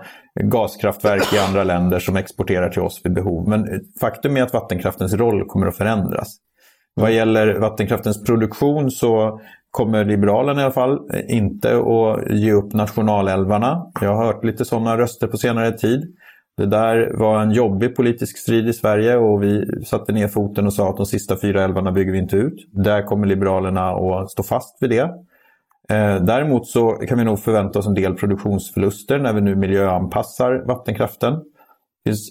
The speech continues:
Speaker 1: väldigt många små vattenkraftverk i Sverige där, eh, man skulle kunna åstadkomma stor miljönytta och återställa en del av det som förstörts till ganska små produktionsförluster, men likväl produktionsförluster.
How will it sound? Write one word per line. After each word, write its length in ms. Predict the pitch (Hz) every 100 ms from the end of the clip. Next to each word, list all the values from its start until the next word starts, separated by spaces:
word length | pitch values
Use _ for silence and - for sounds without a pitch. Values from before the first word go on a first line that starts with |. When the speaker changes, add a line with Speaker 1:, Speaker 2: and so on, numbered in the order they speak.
| -
Speaker 1:
väldigt 520 | 107 113 107 104 104
många 420 | 104 117 113 101 101
små 380 | - 131 143
vattenkraftverk 760 | 113 101 - 90 90 98 98 -
i 40 |
Sverige 360 | - 95 92 92
där, 240 | 95 92
eh, 720 | - - _ _ _ _ - - -
man 100 | 101
skulle 220 | - 101
kunna 340 | 104 101 92 -
åstadkomma 500 | 104 98 - 107 101
stor 460 | - - 131 127
miljönytta 680 | 110 101 98 95 90 - 92
och 100 | 90
återställa 600 | 101 92 101 - 113 110
en 100 | 98
del 200 | 92 92
av 80 | 92
det 140 | 92
som 180 | 87 95
förstörts 460 | 92 - 92 90 -
till 100 | 92
ganska 280 | 98 92 101
små 240 | - 92
produktionsförluster, 880 | - 90 - 95 92 - 90 - -
men 260 | 78 107 113
likväl 400 | 101 98 90 87
produktionsförluster. 840 | - 87 - 101 - 90 90 -